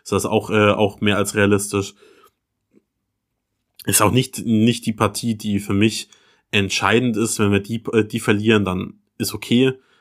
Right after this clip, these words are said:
Für mich sind die zwei danach viel wichtiger. Ähm, wir spielen gegen Forest. Da ist dann Bentancur glücklicherweise auch wieder dabei. Darauf hat mich, ähm, unser, äh, guter Freund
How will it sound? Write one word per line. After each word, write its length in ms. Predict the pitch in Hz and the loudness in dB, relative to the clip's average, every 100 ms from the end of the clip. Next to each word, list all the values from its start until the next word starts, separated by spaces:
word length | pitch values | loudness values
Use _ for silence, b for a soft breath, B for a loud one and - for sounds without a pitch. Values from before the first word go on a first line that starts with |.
| b | b
Für 140 | - | -2
mich 160 | 107 - | -2 0
sind 200 | 104 95 | -4 -2
die 240 | 98 95 | -2 -2
zwei 360 | - - 101 101 | -6 -4 0 0
danach 500 | 95 92 101 110 - | 0 0 0 0 -4
viel 200 | - 98 | -2 0
wichtiger. 520 | 120 - 127 131 131 _ _ _ _ _ - | 0 0 0 -2 -6 _ _ _ _ _ -6
Ähm, 800 | 101 95 92 95 92 92 92 - | -2 0 -2 -4 -6 -6 -8 -10
wir 100 | 98 | -10
spielen 260 | - 98 92 | -8 -8 -6
gegen 180 | 95 | -8
Forest. 640 | 90 110 117 127 139 - - _ _ _ _ | -2 0 2 0 -6 -14 -20 _ _ _ _
Da 480 | 90 92 90 90 - b b b b b - - - | -10 -8 -6 -8 -12 b b b b b -20 -20 -12
ist 160 | 107 | -6
dann 100 | 95 | -4
Bentancur 680 | 95 95 98 - 143 147 147 _ - | -2 -2 -4 0 2 2 -2 _ -6
glücklicherweise 580 | 131 - 120 123 - | -4 -2 2 2 0
auch 140 | - - | -4 -2
wieder 180 | 120 110 | 0 2
dabei. 580 | 110 104 110 113 120 117 _ _ _ _ _ _ _ _ _ _ _ | 0 2 0 2 -2 -8 _ _ _ _ _ _ _ _ _ _ _
Darauf 300 | - 95 - | -20 -20 -10
hat 160 | 104 - | -10 -8
mich, 300 | 95 90 - | -10 -10 -8
ähm, 420 | 98 95 90 92 b b b b b b b b _ | -6 -6 -6 -10 b b b b b b b b _
unser, 540 | - 98 92 90 90 - | -14 -6 -4 -4 -6 -6
äh, 440 | 98 95 92 92 | -4 -2 -4 -6
guter 240 | - 92 92 | -10 -12 -12
Freund 580 | - 95 92 - - | -4 -4 -4 -10 -18